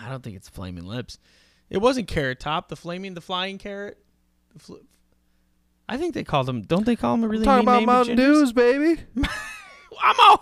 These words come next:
Speaker 1: hyped up on Mountain Dew, baby. Uh, <laughs> no, Shawnee, he cried. He cried a lot. I
Speaker 2: Dude, we grew up off Shaun White.
Speaker 1: We did. And then
Speaker 2: We
Speaker 1: in
Speaker 2: grew up off watching him in the X Games for snowboarding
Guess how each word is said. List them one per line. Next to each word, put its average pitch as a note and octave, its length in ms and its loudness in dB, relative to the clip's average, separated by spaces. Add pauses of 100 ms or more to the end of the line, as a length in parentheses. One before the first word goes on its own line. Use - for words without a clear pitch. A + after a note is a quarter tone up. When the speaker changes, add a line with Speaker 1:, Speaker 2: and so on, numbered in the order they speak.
Speaker 1:
hyped G#4+ 360 4
up A4+ 140 -2
on A4 140 2 (100)
Mountain B4+ 320 0
Dew, C#5 360 6
baby. D4+ 240 4 (380)
Uh, F3+ 680 -4 (240)
<laughs> - 220 -20
no, B3+ 320 4
Shawnee, A3+ 440 0
he B3 280 -6
cried. C3+ 720 -4
He G#3 140 -12
cried - 260 -6
a C#3 60 -4
lot. G2+ 340 -8
I D3 180 -6 (840)
Speaker 2:
Dude, G3+ 220 2
we F3 140 -4
grew F3+ 340 2
up C4+ 200 0
off C3 200 0
Shaun F#2 300 -2
White. D#2+ 260 -4 (260)
Speaker 1:
We B2+ 120 -10
did. F#2+ 420 -12 (100)
And D3+ 140 -4
then A3+ 280 -2 (100)
Speaker 2:
We C#3 140 2
Speaker 1:
in F3 60 -4
Speaker 2:
grew G#3+ 140 4
up G#3 160 -6
off D3+ 240 0
watching C#3 520 -2
him C3+ 300 -4 (160)
in A2+ 80 -4
the A#2+ 80 0
X A#2 220 -2
Games B2 260 -2
for G2+ 400 0 (640)
snowboarding E3 840 0